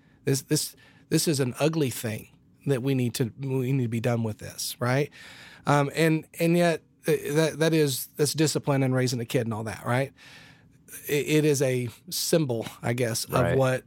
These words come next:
Speaker 1: God does in our hearts in relationship with him. And it is, we have to be willing to lose there. Um, a-, again,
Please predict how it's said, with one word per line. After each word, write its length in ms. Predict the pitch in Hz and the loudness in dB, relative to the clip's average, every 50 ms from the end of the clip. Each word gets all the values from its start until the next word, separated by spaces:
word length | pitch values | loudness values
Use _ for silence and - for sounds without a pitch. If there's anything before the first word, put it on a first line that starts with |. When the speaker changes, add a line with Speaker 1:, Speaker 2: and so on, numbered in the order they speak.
| - _ _ _ _ - | -14 _ _ _ _ -2
Speaker 1:
God 260 | 127 131 120 120 110 | 0 0 0 0 0
does 220 | 117 123 117 117 - | 0 0 0 0 -2
in 100 | 120 110 | -2 -2
our 100 | 107 110 | -2 -2
hearts 440 | - 185 214 233 143 127 120 - 131 | -2 -2 -2 0 -2 -2 -2 -2 -2
in 100 | 123 120 | -2 -2
relationship 600 | 120 117 117 120 120 - 120 113 - 123 - - | -2 -2 -2 -2 -2 -2 -4 -6 -6 -6 -8 -8
with 100 | 113 - | -10 -8
him. 440 | - - - 208 151 120 127 - - - - - - - - - - - | -6 -4 -4 -4 -4 -6 -8 -12 -16 -20 -20 -20 -20 -20 -20 -12 -4 0
And 200 | 139 135 135 135 | 2 2 4 4
it 120 | 143 143 139 | 4 4 2
is, 220 | 135 127 120 - 123 127 - _ _ _ _ _ _ _ _ | 2 0 0 -4 -6 -10 -12 _ _ _ _ _ _ _ _
we 320 | - 139 123 - 135 147 139 | -10 -10 -6 -4 -2 0 0
have 160 | 143 160 - | 0 0 0
to 60 | - 131 | 0 -2
be 140 | 120 120 | -2 -2
willing 480 | 113 120 160 - 113 117 104 104 - - - _ _ _ _ _ - | -2 -2 -2 -2 -4 -6 -10 -12 -16 -20 -20 _ _ _ _ _ -2
to 120 | - 135 | -2 0
lose 320 | 113 110 104 98 113 - - | 0 0 -2 -4 -6 -6 -6
there. 300 | - - - - - - _ _ _ - - - - - - - | -6 -8 -8 -10 -16 -20 _ _ _ -20 -20 -20 -20 -12 -4 0
Um, 420 | 135 135 131 127 120 120 120 123 - - | 2 4 4 4 2 0 -2 -6 -8 -6
a-, 180 | - 139 127 - - | -4 -4 -4 -4 -4
again, 640 | 135 123 120 123 143 143 143 135 131 120 120 120 | -4 -4 -2 0 2 2 2 2 2 0 -2 -4